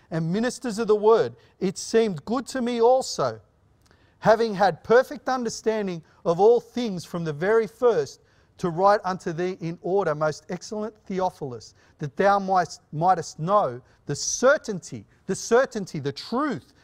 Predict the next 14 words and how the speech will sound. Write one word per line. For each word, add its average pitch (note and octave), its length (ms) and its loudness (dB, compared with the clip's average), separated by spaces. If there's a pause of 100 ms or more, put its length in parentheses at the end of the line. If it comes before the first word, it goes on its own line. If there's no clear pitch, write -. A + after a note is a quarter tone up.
(140)
the F3+ 240 -4
evidence A3 640 2 (260)
of D#3 160 -2
those F3+ 360 0
things E3+ 360 -6 (200)
wherein F3+ 680 -2 (260)
thou D#3+ 360 6
hast D3+ 400 -4
been D3 160 -4
instructed. C3+ 560 -6 (180)
So G#3+ 220 2
Luke's A#3 360 -6
job A3 480 0
here F#3+ 340 -6